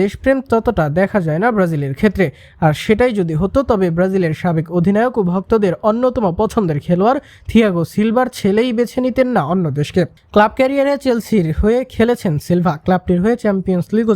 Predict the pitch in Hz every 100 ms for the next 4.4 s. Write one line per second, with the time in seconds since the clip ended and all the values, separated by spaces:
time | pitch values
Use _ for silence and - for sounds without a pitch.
0 | 156 139 151 165 143 175 196 254 269 -
1 | - 196 180 180 160 175 170 170 165 214
2 | 254 - 226 240 254 254 190 165 170 240
3 | 254 220 - 143 160 175 _ - - -
4 | - 220 233 277